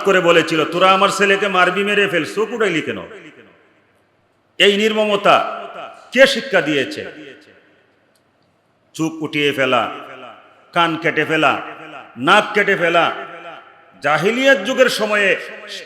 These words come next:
অন্ধকার যুগের মানুষেরাও তো এমন বাজে আচরণ করতো না।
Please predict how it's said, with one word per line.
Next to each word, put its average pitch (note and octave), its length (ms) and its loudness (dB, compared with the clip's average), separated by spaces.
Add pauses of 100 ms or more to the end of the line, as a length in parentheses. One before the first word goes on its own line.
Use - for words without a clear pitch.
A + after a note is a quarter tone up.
(100)
অন্ধকার B3 500 2
যুগের G3+ 280 -2
মানুষেরাও G#3+ 540 0
তো F#3+ 520 -4 (260)
এমন C#3+ 400 -6 (720)
বাজে C3 280 0
আচরণ A2+ 400 -4
করতো G#2+ 260 -12
না। F2 120 -14